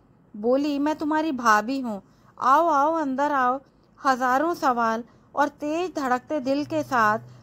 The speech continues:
मैंने अपने घर में कदम रखा। वह घर जिसकी मिट्टी की दीवारों और टपकती छत से कभी हमारे बेजार हालात दिखते थे, अब पक्की दीवारों और कंक्रीट की छत से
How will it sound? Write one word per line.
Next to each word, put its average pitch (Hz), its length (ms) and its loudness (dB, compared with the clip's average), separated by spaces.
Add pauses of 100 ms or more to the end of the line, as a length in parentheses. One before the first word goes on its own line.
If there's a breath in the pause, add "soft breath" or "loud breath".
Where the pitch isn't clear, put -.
(120 loud breath)
मैंने 294 260 0
अपने 311 280 -2
घर 220 240 -2
में 254 140 -6
कदम 226 360 -2
रखा। 180 400 -6 (440 soft breath)
वह 262 280 0
घर 269 320 -2
जिसकी 277 400 -4
मिट्टी 269 380 -4
की 311 140 -8
दीवारों 226 580 0 (380 soft breath)
और 311 100 0
टपकती 311 540 -4
छत 302 320 -2 (120)
से 285 200 -2 (100)
कभी 285 240 -2
हमारे 247 500 0 (340 soft breath)
बेजार 262 520 2
हालात 240 500 0
दिखते 254 500 -6
थे, 220 200 -6 (340 soft breath)
अब 302 240 2
पक्की 294 320 -2
दीवारों 262 580 0
और 302 80 0
कंक्रीट 285 640 -6
की 330 140 -12
छत 269 380 -4
से 247 260 -4